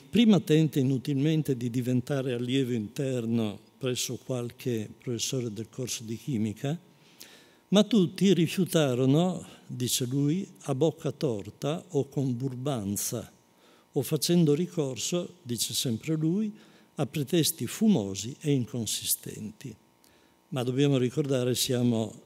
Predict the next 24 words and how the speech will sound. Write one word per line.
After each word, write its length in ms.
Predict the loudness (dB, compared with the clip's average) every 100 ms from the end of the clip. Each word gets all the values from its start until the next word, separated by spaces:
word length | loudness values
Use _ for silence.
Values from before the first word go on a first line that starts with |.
| -8
all'immediato 840 | 0 2 4 6 6 4 2 2
indomani 840 | 0 2 2 2 2 0 0 -2 -6 -16 _ _ _
delle 380 | -10 -6 -2 -2
vituperate 760 | -4 -8 -8 -6 -4 -6 -6 -8
leggi 480 | -8 -6 -4 -4
razziste 760 | -4 -4 -4 -6 -4 -4 -6 -12 -12
del 260 | -12 -12
fascismo. 840 | -8 -6 -4 -6 -8 -10 -14 -18 _ _ _ _ _ _ _ _ _ _ _ _ _
E 140 | 0 2
poi 240 | 6 8
racconta 460 | 8 8 6 6 6
ancora 560 | 4 4 4 6 4
che 180 | 4 0
una 180 | 0 0
sera 380 | 2 2 4 4
nebbiosa, 800 | 4 2 4 2 2 -2 -4 -4
che 160 | -2
immagino 580 | 2 4 4 2 0 -2
dell'autunno 680 | -4 -4 -6 -6 -6 -4 -6
torinese, 680 | -4 0 2 4 4 2 0
per 240 | 0 0
strada 640 | 0 2 0 0 0 -2 -4
incrocia 880 | 2 4 4 4 0 0 -2 -4 -4 -8
l'assistente 1300 | -2 0 2 0 0 0 -2 -2 -6 -6 -8 -10 -10